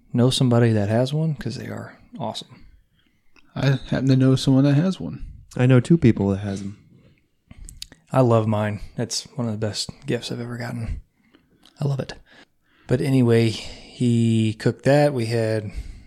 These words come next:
Speaker 1: little get-together. Um, yeah, that was pretty well it for Saturday. And then Sunday, we all went Frisbee golfing.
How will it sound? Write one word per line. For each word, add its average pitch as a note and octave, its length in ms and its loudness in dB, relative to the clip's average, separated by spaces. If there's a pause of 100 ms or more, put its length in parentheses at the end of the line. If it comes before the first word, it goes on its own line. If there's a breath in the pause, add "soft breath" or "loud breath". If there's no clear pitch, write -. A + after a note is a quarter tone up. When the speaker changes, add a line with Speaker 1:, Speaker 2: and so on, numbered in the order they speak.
(120)
Speaker 1:
little A#2+ 160 -2
get-together. A#2+ 640 2 (1300 soft breath)
Um, A2 580 0 (1080 loud breath)
yeah, F#3 140 2
that - 120 -8
was C#3 120 -2
pretty C3 180 2
well B2+ 200 4
it C3 120 -2
for - 140 -6
Saturday. B2+ 840 2
And B2 140 2
then A#2 300 4
Sunday, C3 880 2 (1300 soft breath)
we G#2+ 540 -2
all A#2+ 320 -2
went B2+ 400 -2 (400 loud breath)
Frisbee E3 340 0
golfing. - 400 -8